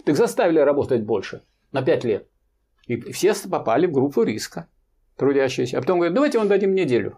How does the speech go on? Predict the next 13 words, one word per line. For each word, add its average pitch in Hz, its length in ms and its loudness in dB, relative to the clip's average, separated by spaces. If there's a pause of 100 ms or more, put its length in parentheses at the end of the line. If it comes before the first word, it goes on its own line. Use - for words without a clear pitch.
Спасибо. 139 640 -4 (540)
А 120 80 0
ещё 120 180 -2
нельзя 131 500 0 (160)
неделю? 101 520 -6 (500)
А 123 140 -2
нельзя 147 300 2
вернуть 139 360 0
назад? 110 420 -4 (320)
Н-, 143 340 -4
назад 131 360 0
не 131 100 -2
вернём. 180 440 -2